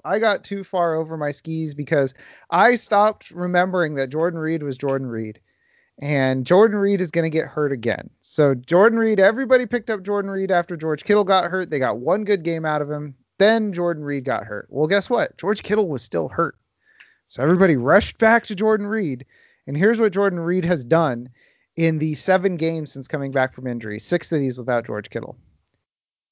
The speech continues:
Thirty targets, fifteen receptions, a hundred forty-six yards, two touchdowns. He's averaging twenty-one yards per game.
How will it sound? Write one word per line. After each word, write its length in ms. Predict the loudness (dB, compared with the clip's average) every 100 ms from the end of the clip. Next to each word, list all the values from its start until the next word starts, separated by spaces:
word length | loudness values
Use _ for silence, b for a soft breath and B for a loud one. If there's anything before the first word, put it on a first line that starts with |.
| _
Thirty 340 | 2 4 4
targets, 640 | -2 -4 -6 -8 -14 -20 _ _ _ _ _
fifteen 440 | -2 -2 0 -4
receptions, 720 | -4 -4 -6 -6 -14 -16 -20 _ _
a 80 | -10
hundred 320 | 0 2 2
forty-six 500 | 0 -4 -4 -8 -8
yards, 340 | -4 -4 -6 -10
two 220 | -8 -4
touchdowns. 600 | -2 -2 -8 -20 _ _ -8
He's 120 | 4
averaging 440 | 6 6 0 -4 -8 _ _ _
twenty-one 720 | 0 0 2 -2 0 0 0
yards 360 | 2 2 0
per 160 | -4 -4
game. 360 | -2 -4 -8